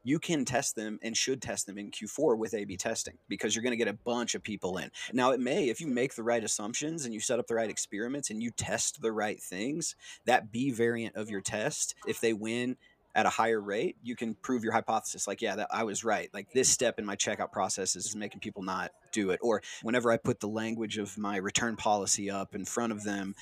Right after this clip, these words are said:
that tends to slow down the checkout process. Maybe I should do that after the checkout or something, or maybe I should have it on a different part of the site. Whatever that stuff is, you'll get those learnings a lot faster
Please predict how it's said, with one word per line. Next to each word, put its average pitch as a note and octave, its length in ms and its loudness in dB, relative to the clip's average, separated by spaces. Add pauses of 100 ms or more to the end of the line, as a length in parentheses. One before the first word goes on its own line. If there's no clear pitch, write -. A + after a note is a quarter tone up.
(140)
that A2 160 2
tends A2 300 2
to G2 200 -2
slow A2+ 300 2
down G2+ 240 -2
the F#2 160 -4
checkout F2 460 -2
process. - 440 -2
Maybe G2 220 -2
I G2+ 60 -2
should - 200 0
do A2+ 160 -2
that G2+ 240 -2
after G#2 300 0
the G2+ 80 -8
checkout F2 420 -4
or - 60 -6
something, F2+ 280 -4
or G#2 200 -6 (240)
maybe A2+ 200 4
I G#2+ 40 4
should G2 160 -2
have A2 120 2
it G#2 60 -4
on F#2+ 140 -6
a F#2 40 -8
different F#2+ 220 -12
part G2 140 0
of F#2 60 -4
the - 40 0
site. - 160 -10
Whatever C#3 320 2
that A#2 140 -2
stuff - 320 -4
is, F#2+ 260 -4 (240)
you'll A#2 120 0
get C3 160 0
those A#2 200 2
learnings A#2 300 0
a F#2+ 40 -6
lot G#2 280 2
faster G2 580 0